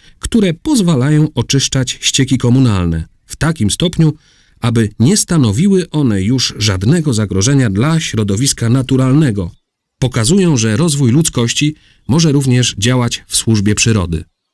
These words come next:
Dzięki temu konkretnemu stalowo-wolskiemu przedsięwzięciu przyczyniamy się do ochrony zasobów zbiornika wód podziemnych,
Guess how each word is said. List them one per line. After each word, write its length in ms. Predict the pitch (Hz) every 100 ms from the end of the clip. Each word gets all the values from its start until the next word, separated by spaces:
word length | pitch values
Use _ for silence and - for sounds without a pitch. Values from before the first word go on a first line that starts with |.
| _ -
Dzięki 320 | 104 123 113
temu 280 | 175 165 117
konkretnemu 680 | 117 113 113 - 160 135 113
stalowo-wolskiemu 1160 | - 127 147 120 117 107 101 - - 143 120
przedsięwzięciu 800 | - 104 - 95 113 180 160 165
przyczyniamy 760 | - - 262 - 110 131 135 117
się 240 | - 110
do 320 | 95 98 95 92 _ _ _ _ _ _ _
ochrony 720 | - 131 147 160 127 104 87 95
zasobów 500 | 98 90 135 104 92
zbiornika 480 | 101 107 123 120 98
wód 240 | 135 -
podziemnych, 680 | - 98 101 151 160 175